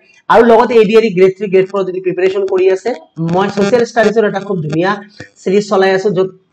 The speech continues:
এছ চি আৰ টি, that means, আহ, এছ চি আৰ টি বা এন চি আৰ টি ক'ব পাৰে, ক্লাছ ছিক্সৰ পৰা টেনলৈকে গোটেইখিনি কৰাই দি আছো। প্ৰথমে কনচেপচুৱেল ভিডিঅ' চলি আছে,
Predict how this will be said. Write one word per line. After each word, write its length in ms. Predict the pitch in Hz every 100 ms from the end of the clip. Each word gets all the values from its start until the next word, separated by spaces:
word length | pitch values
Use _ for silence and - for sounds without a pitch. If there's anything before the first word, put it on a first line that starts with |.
| -
এছ 140 | 202 -
চি 140 | 285 240
আৰ 80 |
টি, 100 | 180 196 -
that 140 | 175 170
means, 220 | 196 190 -
আহ, 240 | 180 170 160 -
এছ 120 | 180
চি 80 | 180
আৰ 60 | 196
টি 60 | 190
বা 100 | 180
এন 100 | 175
চি 80 | 190
আৰ 60 |
টি 40 | 185
ক'ব 140 | 175 165
পাৰে, 140 | 175 180
ক্লাছ 200 | 175 175
ছিক্সৰ 300 | 226 - 226
পৰা 140 | 214 208
টেনলৈকে 460 | 202 190 185 160 226 - _ _ _ 175
গোটেইখিনি 400 | 196 226 226 226 208
কৰাই 160 | 190
দি 80 | 185 190
আছো। 140 | 202 208
প্ৰথমে 220 | 180 202
কনচেপচুৱেল 500 | 190 180 - - 202
ভিডিঅ' 260 | 165 156 175
চলি 140 | 190 185
আছে, 140 | 185